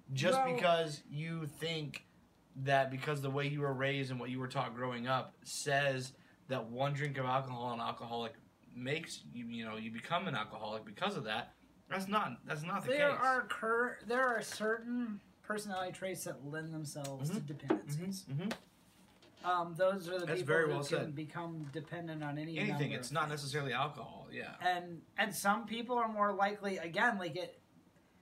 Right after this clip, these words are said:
Speaker 2: again, I don't have all the research, but I'm
Speaker 1: Sure.
Speaker 2: assuming, like, chemically, some people are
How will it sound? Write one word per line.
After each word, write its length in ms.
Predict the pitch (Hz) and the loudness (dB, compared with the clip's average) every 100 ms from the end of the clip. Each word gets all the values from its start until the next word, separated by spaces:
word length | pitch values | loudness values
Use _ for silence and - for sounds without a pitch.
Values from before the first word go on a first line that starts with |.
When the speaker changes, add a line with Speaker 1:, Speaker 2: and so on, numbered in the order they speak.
| - | -10
Speaker 2:
again, 220 | 170 202 - 160 | -2 -2 -2 0
I 140 | 185 202 | 4 4
don't 220 | 208 190 - - | 2 -2 -10 -12
have 340 | 151 175 175 | 0 2 2
all 100 | 185 | 0
the 100 | 180 | 0
research, 440 | 175 180 202 196 - | -4 -4 -4 -4 -4
but 80 | 160 | -4
I'm 120 | 151 | -2
Speaker 1:
Sure. 160 | 156 190 | -2 -2
Speaker 2:
assuming, 200 | 190 175 | -4 -6
like, 200 | 147 - | -10 -4
chemically, 480 | 190 - - 151 170 | -2 -2 -4 -6 -6
some 220 | 160 160 | -6 -6
people 340 | 170 165 180 | -8 -8 -4
are 240 | 185 185 | -2 0